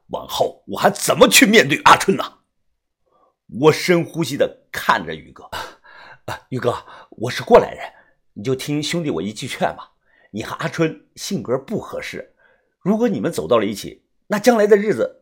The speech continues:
会过得很辛苦的。”“合不合适，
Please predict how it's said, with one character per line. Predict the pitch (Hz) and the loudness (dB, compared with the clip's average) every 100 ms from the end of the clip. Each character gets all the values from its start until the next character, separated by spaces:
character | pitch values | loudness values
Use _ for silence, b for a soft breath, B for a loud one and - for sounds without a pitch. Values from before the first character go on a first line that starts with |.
| _ | _
会 | 214 | -8
过 | 196 226 | -4 0
得 | 117 | 0
很 | - 87 | -2 -10
辛 | - 240 | -4 -2
苦 | 226 - | -4 -8
的。 | - - _ _ _ _ _ _ _ _ _ | -16 -20 _ _ _ _ _ _ _ _ _
”“合 | _ - - | _ -10 -8
不 | 110 | -6
合 | 104 120 | -4 0
适， | 127 175 - _ | 2 0 -6 _